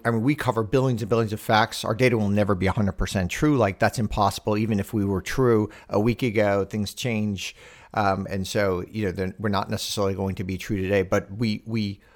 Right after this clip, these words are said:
aim to be a hundred percent true. And every time we get something wrong, which is all the time, uh,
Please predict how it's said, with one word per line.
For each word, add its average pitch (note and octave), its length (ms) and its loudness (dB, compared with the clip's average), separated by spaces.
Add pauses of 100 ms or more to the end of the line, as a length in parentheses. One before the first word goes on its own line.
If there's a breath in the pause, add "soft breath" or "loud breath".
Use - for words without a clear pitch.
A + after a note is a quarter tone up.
(200 soft breath)
aim D3 360 6
to - 180 -6
be G2 220 -2
a F#2+ 60 -4
hundred G2 280 -6
percent E2+ 320 -8
true. E2+ 340 -4 (400 soft breath)
And G#2+ 260 -4
every B2+ 280 4
time B2 220 4
we A2+ 80 0
get A2+ 160 0
something A2+ 260 -2
wrong, A2+ 400 2
which G#2 160 -4
is G#2+ 80 -4
all A2 200 6
the G#2+ 100 0
time, A2+ 420 4 (100)
uh, F#2+ 320 4